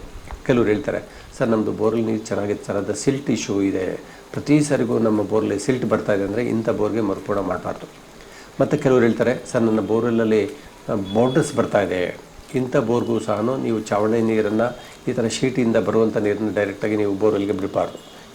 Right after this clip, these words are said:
ಇದು ಎಚ್ಚರಿಕೆ. ಸಿಲ್ಟ್ ಇರುವಂಥ ಬೋರ್‌ಗೆ, ಬೌಂಡರ್ಸ್ ಇರುವಂಥ ಬೋರ್‌ಗೆ ಪಂಪನ್ನು ಎತ್ತುವಾಗ ಇಳಿಸುವಾಗ ಏನಾದರೂ ನಿಮಗೆ ಬೋರ್‌ವೆಲ್ಲಿಂದ ಕಷ್ಟ ಸಾಧ್ಯ ಅಂತಂದರೆ,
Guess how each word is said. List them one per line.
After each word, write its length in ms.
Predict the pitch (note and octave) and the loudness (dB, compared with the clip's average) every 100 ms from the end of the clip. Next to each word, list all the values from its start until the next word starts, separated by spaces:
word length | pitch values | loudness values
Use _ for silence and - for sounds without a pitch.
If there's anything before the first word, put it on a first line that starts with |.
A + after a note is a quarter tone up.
| A#2+ | -2
ಇದು 100 | A2+ | 0
ಎಚ್ಚರಿಕೆ. 640 | - B2+ G#2 - - - - - - - - | 0 -2 0 2 0 -4 -12 -20 -20 -16 -2
ಸಿಲ್ಟ್ 240 | A#2 A#2 | 0 2
ಇರುವಂಥ 320 | B2+ B2 A2+ | 2 2 2
ಬೋರ್‌ಗೆ, 340 | A2 A#2+ A2+ C3 - - - - - F2+ F2+ - G2+ | 2 2 2 -2 -8 -18 -20 -16 -10 -10 -10 -10 -2
ಬೌಂಡರ್ಸ್ 360 | G#2 A#2 B2 B2+ | 2 4 2 2
ಇರುವಂಥ 220 | A2+ A#2 | 2 2
ಬೋರ್‌ಗೆ 400 | G#2+ A2+ A#2+ C#3 - - - | 2 2 0 -4 -12 -18 -8
ಪಂಪನ್ನು 560 | A#2+ C3+ D3 D#3 C#3+ C3+ | -2 0 2 4 4 4
ಎತ್ತುವಾಗ 600 | G#2+ A2 - - C#3+ C3+ | 4 2 0 2 4 4
ಇಳಿಸುವಾಗ 500 | B2+ A2 A2 - A2+ | 4 2 2 2 2
ಏನಾದರೂ 360 | A2 G#2+ A2+ A2 | 4 4 4 2
ನಿಮಗೆ 340 | A2 G#2 G2+ | 2 2 0
ಬೋರ್‌ವೆಲ್ಲಿಂದ 640 | F#2+ G#2 A#2 A2+ A2 G#2+ G2+ | 0 2 2 2 2 2 0
ಕಷ್ಟ 360 | - A2+ A2 | 0 0 2
ಸಾಧ್ಯ 360 | B2+ A#2 G2+ G2+ | 2 2 0 0
ಅಂತಂದರೆ, 560 | G2 F#2 F#2+ G2+ C#3 | -2 -2 -4 -4 -4